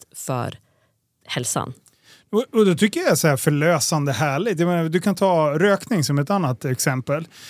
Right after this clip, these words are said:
Speaker 2: Eh, om någon som röker och man säger så här, "Men fan, det är inte bra att röka", bara, "Nej, men det är inte så farligt, mina värden ser bra ut." Eller att säga så här,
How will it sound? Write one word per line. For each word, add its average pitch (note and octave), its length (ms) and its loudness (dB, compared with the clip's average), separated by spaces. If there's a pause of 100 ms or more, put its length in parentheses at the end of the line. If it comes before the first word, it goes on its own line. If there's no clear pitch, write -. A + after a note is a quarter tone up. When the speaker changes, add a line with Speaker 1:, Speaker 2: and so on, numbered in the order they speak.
(340)
Speaker 2:
Eh, C#3+ 400 0 (1200)
om G3+ 180 6
någon G3+ 320 4
som F#3 220 0
röker G3+ 520 0
och D3 60 0
man D#3 140 0
säger D3 200 2
så C#3+ 100 0
här, C3+ 100 0
"Men D3+ 160 0
fan, D3+ 200 -2
det E3 60 0
är - 20 2
inte E3 160 -2
bra G3 220 2
att C#3+ 60 2
röka", C3+ 320 -2
bara, C3 180 -6 (120)
"Nej, G3+ 180 4
men F3+ 120 0
det E3+ 60 4
är - 20 4
inte D#3 120 -2
så D3 100 -2
farligt, C#3 300 -2
mina D3 200 0
värden C3 260 -2
ser D3 100 -2
bra C#3+ 300 0
ut." C#3 160 -4
Eller A3+ 260 2
att D#3+ 60 4
säga C#3+ 200 0
så C#3+ 80 -2
här, C3 140 -4